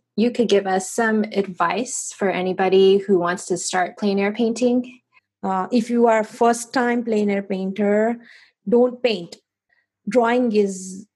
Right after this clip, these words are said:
Speaker 2: base. So you need to learn perspective. You need to learn composition, depth, um, value.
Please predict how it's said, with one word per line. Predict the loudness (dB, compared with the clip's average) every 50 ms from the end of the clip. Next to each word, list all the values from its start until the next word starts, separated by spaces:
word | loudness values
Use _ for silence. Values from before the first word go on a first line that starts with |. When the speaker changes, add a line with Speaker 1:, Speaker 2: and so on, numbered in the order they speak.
| _ -14 -4
Speaker 2:
base. | 0 2 2 2 0 -2 -6 -8 -8
So | -4 -2
you | 0 0 0
need | 2 0 0 -2 -4 -4 -2
to | 0 0
learn | 0 0 0 0 0 0 -2 -2 -4 -4 -6
perspective. | -6 -6 -6 -8 -10 -8 -8 -8 -8 -8 -6 -2 -2 0 0 -2 -2 -6 -10 _ _
You | -6 -4 -4
need | -4 -4 -6 -6 -6 -6
to | -4 -4
learn | -4 -4 -6 -8 -8 -10 -14 -18 _ _ _
composition, | -8 -8 -8 -6 -6 -6 -6 -4 -2 -2 -2 -2 -2 -4 -2 -2 0 -2 -2 -6 _ _ _ _ _ _ _ _ _ _ _ _ _ -8 -4
depth, | -2 0 0 0 0 -2 -4 -6 -10 _ _ -20 -20 -20 _ _ _ _ _ _ _ _ _ _ _ -8
um, | -8 -6 -8 -8 -10 -10 -12 -14 -16 _ -12
value. | -6 -2 -2 0 0 0 0 0 0 0 0 0 0 0 0 -2 -2